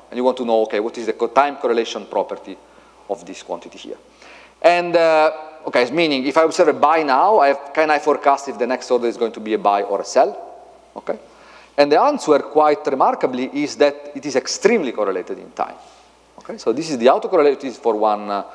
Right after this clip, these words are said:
London Stock Exchange, uh, uh, stock, AstraZeneca. So, and these are, this, this is time measured in number of transactions.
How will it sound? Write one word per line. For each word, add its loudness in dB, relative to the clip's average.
London 2
Stock -2
Exchange, -2
uh, 2
uh, -10
stock, 2
AstraZeneca. -4
So, 4
and -2
these -2
are, 4
this, -10
this -6
is -4
time 2
measured -2
in -4
number 0
of -4
transactions. -4